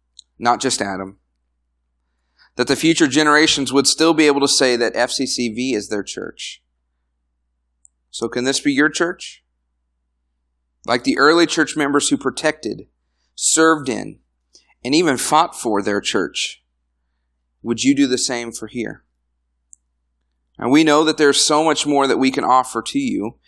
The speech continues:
We haven't achieved perfection yet. I know that you haven't, and I haven't as well. So will you pour yourself into this place, into these people? You see, a church needs a certain level of dedication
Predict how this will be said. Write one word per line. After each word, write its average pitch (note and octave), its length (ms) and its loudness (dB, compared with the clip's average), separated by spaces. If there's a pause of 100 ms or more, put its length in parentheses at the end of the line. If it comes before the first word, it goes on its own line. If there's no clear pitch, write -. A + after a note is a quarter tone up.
(380)
We A#2+ 140 -4
haven't C#3 260 0
achieved C#3 400 2
perfection C3 580 -4
yet. A#2 320 -2 (240)
I A2 120 -14
know A#2+ 180 -6
that C3+ 120 -4
you C3+ 200 -2
haven't, A#2+ 480 -6 (200)
and G2+ 160 -16
I G#2+ 160 -8
haven't A2 320 -6
as A2 140 -10
well. G#2+ 320 -10 (1080)
So - 180 0
will C#3 240 6
you D#3 240 2
pour C#3+ 240 0
yourself C3+ 500 0
into A2+ 180 -14
this G2+ 160 -12
place, - 520 -20 (540)
into A#2 200 -6
these G#2+ 220 -4
people? G#2 480 -10 (1120)
You B2+ 80 -2
see, D#3 160 4
a D3 60 4
church D3+ 320 0
needs D3+ 280 2 (100)
a A#2+ 60 -4
certain C#3+ 340 2
level B2+ 320 2
of A2+ 100 -2
dedication A#2 760 -2